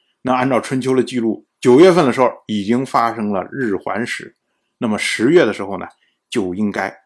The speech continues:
不会发生日食了。所以这次呢，应该是记录有误。同样是本年的冬天，十月二十一，鲁国大夫孔和喜得贵子，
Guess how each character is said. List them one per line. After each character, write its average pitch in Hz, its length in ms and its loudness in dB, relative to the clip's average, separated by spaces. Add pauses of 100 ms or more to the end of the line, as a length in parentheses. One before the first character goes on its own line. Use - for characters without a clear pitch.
(220)
不 131 360 0
会 127 300 0
发 95 360 -4
生 92 280 -12
日 92 200 -10
食 - 220 -20
了。 - 260 -20 (680)
所 98 140 -8
以 87 160 -12
这 107 200 -2
次 107 200 -8
呢， 90 80 -12 (280)
应 92 240 -12
该 90 220 -10
是 - 360 -12 (260)
记 110 320 -6
录 113 320 -2
有 90 380 -6
误。 107 240 -6 (760)
同 143 120 4
样 185 100 6
是 196 160 2 (220)
本 92 200 -6
年 90 160 -6
的 123 100 -2
冬 127 200 -4
天， 123 280 -8 (280)
十 214 560 0
月 202 140 4
二 147 280 4
十 147 200 -4
一， 180 220 -6 (760)
鲁 104 220 0
国 123 100 4
大 139 160 4
夫 151 320 -2 (560)
孔 110 320 0
和 127 400 0 (400)
喜 98 480 -6
得 113 240 0
贵 131 280 -2
子， - 200 -18